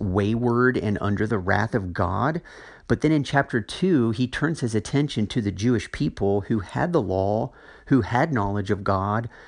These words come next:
who had an opportunity for intimate relationship with him. And Paul paints a very dismal picture that those Jewish people are just as guilty before God,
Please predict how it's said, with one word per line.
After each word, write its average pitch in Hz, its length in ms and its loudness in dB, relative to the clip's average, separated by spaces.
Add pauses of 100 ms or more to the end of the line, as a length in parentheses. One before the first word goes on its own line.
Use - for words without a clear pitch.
who 131 160 2
had 131 260 2
an 135 140 2
opportunity 107 680 0
for - 160 -8
intimate 107 400 0
relationship 101 680 -2
with 101 140 -4
him. 104 200 -2
And 101 140 -2
Paul 151 240 0
paints 120 340 -2
a 104 60 0
very 113 240 0
dismal 123 440 0
picture 117 640 -4 (380)
that 104 280 0
those 127 320 4
Jewish 131 420 0
people 107 680 -4 (480)
are 123 140 6
just 110 540 2
as 120 160 0
guilty 107 540 0
before 104 460 -2
God, 101 640 -2